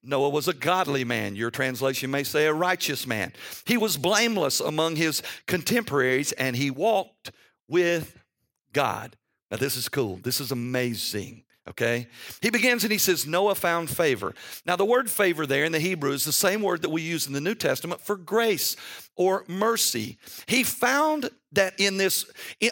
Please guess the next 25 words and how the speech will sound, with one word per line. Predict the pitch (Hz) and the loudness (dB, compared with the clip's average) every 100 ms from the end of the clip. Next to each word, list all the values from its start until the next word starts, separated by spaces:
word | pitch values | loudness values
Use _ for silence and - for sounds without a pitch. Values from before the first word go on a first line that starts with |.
| - | 2
on | 240 285 294 | 2 2 2
this | 294 269 | 0 0
globe, | 156 165 165 160 165 | -2 2 4 2 0
when | 180 170 | -2 0
God | 151 226 233 180 | 2 2 2 0
wanted | 208 190 160 | 0 0 0
so | - - 262 285 | 0 2 2 2
badly | 247 220 202 165 147 | 2 2 2 0 0
to | 135 | 0
wipe | 143 214 262 | 2 2 2
it | 254 | 2
all | 240 220 | 2 4
out | 190 160 | 4 2
because | - 175 151 | -2 -4 -2
he | |
was | 165 135 | -2 -2
so | - 277 | 2 0
disappointed | 247 214 - 180 - 240 208 151 147 - 196 - | 2 0 0 -2 -2 0 0 0 -4 -8 -8 0
in | 262 262 | 0 2
the | |
creation | 262 226 214 214 - 214 | 2 4 4 4 2 0
that | 175 | 0
he | 139 208 | 2 4
had | 185 | 2
made, | 160 196 143 135 | 2 2 2 0